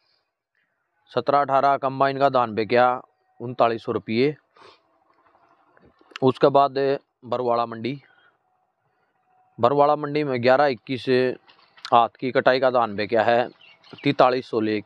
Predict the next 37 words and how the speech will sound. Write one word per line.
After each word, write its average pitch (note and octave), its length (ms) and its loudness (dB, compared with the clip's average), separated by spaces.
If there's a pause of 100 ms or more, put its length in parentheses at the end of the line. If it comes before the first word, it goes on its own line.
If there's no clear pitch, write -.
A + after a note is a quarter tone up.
(320)
तैंतालीस B2+ 420 0
सौ A2+ 120 -6
तो G#2+ 100 -4
लेगी G#2+ 380 -2
और A2 380 2
छियालीस A#2 440 -2
सौ B2 100 -6
पच्चीस A#2+ 360 -4
रुपया G2+ 300 0
थी। F#2+ 180 -10 (1700)
सत्रह D3 360 2
अठारह D3+ 300 0
की C#3 100 -6
बात B2+ 220 0
करा C#3+ 420 0 (280)
तो B2+ 300 -2
हाथ A2+ 140 2 (100)
की C3 100 -6
कटाई C3+ 280 2
का C3+ 100 2
धान A#2 240 -4
बिका G#2+ 280 -2
है A#2+ 120 2
चार C3 300 2
हज़ार G#2+ 260 -2
तो A2+ 140 -6
लेगी G#2+ 460 -6
और G#2+ 280 0 (100)
तैंतालीस A2+ 400 0
सौ A2 100 -6
रुपया G2 280 -4
थी। C#3 220 -4 (3000)
उसके C#3 220 2
बाद D3+ 260 4
सिरसा C#3 340 0
मंडी C#3 280 0
की C#3 440 0